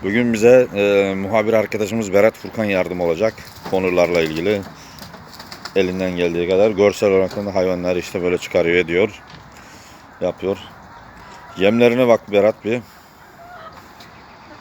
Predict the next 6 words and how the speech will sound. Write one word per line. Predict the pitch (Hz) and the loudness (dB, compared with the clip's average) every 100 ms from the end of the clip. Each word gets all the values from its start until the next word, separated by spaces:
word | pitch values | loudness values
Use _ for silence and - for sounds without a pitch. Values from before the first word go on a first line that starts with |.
| - 311 - 320 320 - 320 - - - | -20 -18 -16 -14 -14 -16 -16 -18 -20 -8
Hepsi | - 98 - - | -2 -2 -2 -4
çıktı | 113 - 117 | -4 -4 -4
şu | - 104 | 0 2
an, | |
hepsi | 101 98 - | 2 0 -4
dışarıda. | 98 - 107 90 107 | 0 4 4 4 0